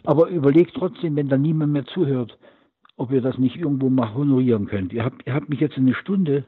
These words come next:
eine Stunde habt ihr mich im, im, im Grunde genommen hier von ganz, ganz wichtigen Tätigkeiten. Ich erwarte gleich eine, einen serbischen Freund, mit dem spiele ich regelmäßig Schach. Und, äh, da hätte ich mich sonst, äh, über, über wissenschaftliche Bücher vorbereitet,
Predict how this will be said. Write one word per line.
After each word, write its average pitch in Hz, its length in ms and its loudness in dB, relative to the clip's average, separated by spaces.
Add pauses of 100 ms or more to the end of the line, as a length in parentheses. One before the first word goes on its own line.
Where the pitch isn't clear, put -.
(120)
eine 139 120 -2
Stunde 180 380 -4
habt 139 200 -6
ihr 131 60 -2
mich 127 180 0
im, 127 200 -2
im, 120 220 -4
im 123 160 -2
Grunde 139 300 -6
genommen 131 240 -2
hier 123 240 -6 (380)
von 117 180 -4
ganz, - 300 -4
ganz 127 240 0
wichtigen 139 440 -4
Tätigkeiten. 143 560 -4
Ich 143 100 -4
erwarte 147 360 -4
gleich 139 340 -2 (460)
eine, 131 280 2
einen 127 360 2
serbischen 143 420 -2
Freund, 143 440 -4 (320)
mit 127 160 -4
dem 143 180 2
spiele 135 280 -6
ich 127 120 -6
regelmäßig 139 600 -2 (160)
Schach. - 320 -4 (1120)
Und, 123 160 0
äh, 120 100 -4
da 131 100 -2
hätte 151 220 0
ich 139 80 -6
mich 147 180 0
sonst, 151 260 -2 (100)
äh, 117 220 -2
über, 113 340 -2
über 117 260 -6
wissenschaftliche 143 560 -4
Bücher 135 280 -6
vorbereitet, 135 760 -4